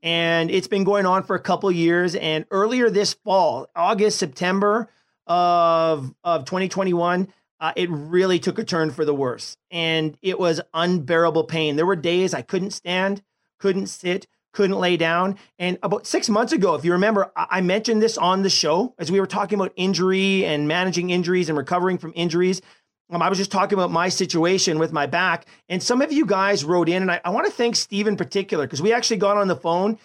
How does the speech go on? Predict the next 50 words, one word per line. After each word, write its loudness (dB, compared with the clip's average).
and -4
he 2
shared 2
with -2
me 0
his 0
experiences -2
with -2
his 0
back -2
issues, -2
and -2
it -2
really 0
did 2
help 0
me 0
frame -2
up 0
and -4
put -2
my 0
situation -2
in -2
context. -4
Listen, -4
I 0
don't -2
know 2
if 0
anybody 2
out -2
there 2
has -4
ever -2
had, -2
like, 0
a -4
serious 2
chronic -4
pain. -2
I, -2
I 2
never 2
really 2
have. 0
I've 0
had 0
Achilles 0
tendonitis -2